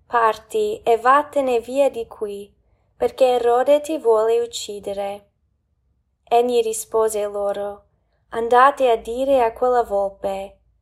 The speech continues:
'Ecco, io scaccio demoni e compio guarigioni oggi e domani,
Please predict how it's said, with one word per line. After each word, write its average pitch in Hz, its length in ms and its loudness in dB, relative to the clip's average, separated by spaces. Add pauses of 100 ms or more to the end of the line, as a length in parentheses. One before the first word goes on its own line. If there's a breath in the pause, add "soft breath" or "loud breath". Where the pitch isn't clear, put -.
(140)
'Ecco, 202 680 0 (100)
io 294 220 0
scaccio 240 540 -2
demoni 202 840 -2
e 233 160 -4
compio 285 460 2
guarigioni 208 960 0
oggi 269 400 2
e 233 80 2
domani, 196 720 -8